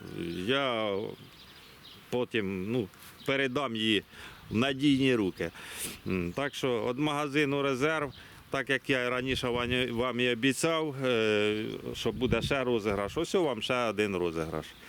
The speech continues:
Так що на цьому все. Пишемо коментарі, е, і приймаємо участь у розіграшу. Умови я вам сказав. «Хочу лопату від інтернет-магазину Резерв».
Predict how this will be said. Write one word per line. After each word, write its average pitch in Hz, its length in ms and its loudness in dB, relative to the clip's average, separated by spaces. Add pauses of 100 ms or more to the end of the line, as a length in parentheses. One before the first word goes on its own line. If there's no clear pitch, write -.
(420)
Так 120 200 -4
що 117 280 0
на 139 180 -2
цьому 165 340 2
все. 170 420 -2 (640)
Пишемо 143 460 2
коментарі, 143 800 2 (500)
е, 113 340 0 (440)
і 127 180 4 (140)
приймаємо 131 680 0
участь 123 420 2
у 113 120 2
розіграшу. 101 640 0 (540)
Умови 120 460 2
я 110 140 2
вам 101 200 -4
сказав. 82 560 -4
«Хочу 135 400 0 (720)
лопату 131 720 -2
від 117 260 2
інтернет-магазину 113 1200 0
Резерв». 82 360 -2